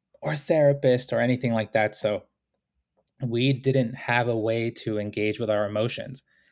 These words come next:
Like, most of, uh, you know, most of us, like, had the T V be our third parent or something like that, or our second parent. So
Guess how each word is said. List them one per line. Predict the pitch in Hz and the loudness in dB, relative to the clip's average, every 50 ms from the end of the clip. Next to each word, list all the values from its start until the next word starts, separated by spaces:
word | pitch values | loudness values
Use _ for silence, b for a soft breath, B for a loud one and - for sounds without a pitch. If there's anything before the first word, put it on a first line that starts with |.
| _ _ - | _ _ 0
Like, | 113 107 101 | 0 0 2
most | 113 113 113 120 135 - - | 2 2 4 4 2 2 0
of, | 120 104 113 | 0 2 2
uh, | 113 110 - - | 2 2 2 0
you | - 127 | 0 2
know, | 127 120 110 | 2 2 2
most | 107 107 113 127 135 - | 2 2 2 2 2 0
of | 117 107 | 0 2
us, | 117 110 - - | 2 0 0 0
like, | 110 101 101 98 - - - _ _ _ _ _ _ _ _ _ _ _ | 0 0 0 0 -2 -6 -16 _ _ _ _ _ _ _ _ _ _ _
had | - - 120 113 113 107 101 104 - - - _ _ _ _ _ _ _ - | -4 0 2 2 2 2 0 -6 -14 -18 -20 _ _ _ _ _ _ _ -4
the | 131 120 | -2 -2
T | - - - 143 139 135 | -2 -2 0 2 2 2
V | 127 127 131 131 123 | 2 2 0 0 0
be | 110 101 110 107 | -2 -2 -2 -2
our | 104 107 107 | -2 -2 -4
third | - - - 110 110 110 107 107 | -4 0 2 2 4 2 0 -2
parent | - - 107 104 101 92 90 - | -6 -6 -4 -4 -4 -4 -6 -8
or | - 98 | -8 -8
something | - - 107 95 92 - 104 101 | -6 -4 -6 -4 -4 -6 -6 -6
like | 101 98 92 | -6 -6 -2
that, | - 101 98 98 - | -2 -2 -2 0 0
or | 107 104 | 0 0
our | 101 101 | 0 0
second | - - 113 104 - 110 104 | 0 -2 -2 -2 -2 -4 -4
parent. | - 113 101 95 92 98 104 | -2 -2 -2 -2 -4 -6 -6
So | - - 107 101 98 92 | -2 0 0 0 0 -2